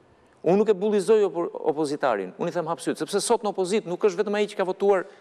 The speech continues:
për opozitën. Në opozit është ai që ka votuar Partinë Socialiste, sepse nga nesër do shkoj ke ai Benet Beci t'i kërkoj shërbimin që i premtoi.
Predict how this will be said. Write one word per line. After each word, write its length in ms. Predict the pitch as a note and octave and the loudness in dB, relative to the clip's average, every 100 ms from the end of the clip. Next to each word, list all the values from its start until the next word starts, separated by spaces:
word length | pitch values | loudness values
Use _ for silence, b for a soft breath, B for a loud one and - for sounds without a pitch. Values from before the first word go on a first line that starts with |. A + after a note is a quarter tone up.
| B | B
për 120 | F#3+ | 2
opozitën. 400 | F#3+ G3 F#3+ C3 - B - | 4 2 2 -2 -8 B 0
Në 80 | |
opozit 260 | F3+ F#3+ A3+ | 2 2 4
është 160 | A3+ F#3+ | 4 4
ai 100 | A3 | 2
që 40 | |
ka 80 | G#3 | 2
votuar 280 | G3 A3 G3+ | 2 2 2
Partinë 280 | G3+ G#3 | -2 -2
Socialiste, 500 | F#3 F3 F#3+ F3 - - B - | -4 -2 0 0 0 -4 B -2
sepse 240 | F#3+ E3+ | -2 0
nga 140 | D#3+ D3+ | 0 2
nesër 380 | F3 A#3 D#3+ C#3 | 2 -2 -2 0
do 100 | C#3 | 0
shkoj 200 | - F#3+ | 2 2
ke 80 | F#3 | 2
ai 80 | |
Benet 340 | F#3 G3+ G#3 F3+ | 2 2 0 2
Beci 260 | G3 D3+ | 0 0
t'i 120 | D3 D#3 | -6 -2
kërkoj 400 | D3 F3+ E3+ - - _ | 0 2 2 0 -12 _
shërbimin 640 | - D3+ C#3+ F#3+ C#3 G#2+ G2+ | -2 -2 2 2 2 -4 -8
që 80 | - | -8
i 40 | |
premtoi. 500 | B2 A#2+ A2+ A2+ F2 | -2 0 2 0 0